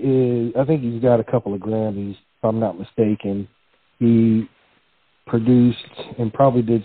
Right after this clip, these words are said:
songwriting for N D R E. So he's, he's a badass.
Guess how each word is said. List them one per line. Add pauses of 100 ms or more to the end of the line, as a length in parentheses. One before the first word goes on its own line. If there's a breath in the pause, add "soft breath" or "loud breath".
songwriting
for
N
D
R
E. (540)
So
he's, (140)
he's
a
badass.